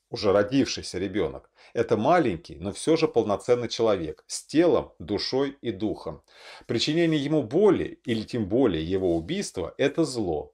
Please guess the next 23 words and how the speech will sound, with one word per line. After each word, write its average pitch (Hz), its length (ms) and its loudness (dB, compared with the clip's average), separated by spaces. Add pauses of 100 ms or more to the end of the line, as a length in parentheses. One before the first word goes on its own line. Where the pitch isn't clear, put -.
(160)
преступление 110 920 -2
и - 80 -14
страшный 107 500 -4
грех. 85 380 -8 (460)
А 107 160 4
вот 135 180 0
в - 40 -20
том, 175 240 4
что - 180 -4
на 127 140 2
разных 160 300 2
стадиях 147 420 2
развития 135 500 0
представляет 123 720 0
собой 117 360 2
плод 165 500 2 (400)
внутри 139 480 0
утробы 113 460 2
матери, 90 560 -4 (300)
люди 151 260 4
расходятся 143 560 2
во 143 100 4
мнениях, 92 500 -4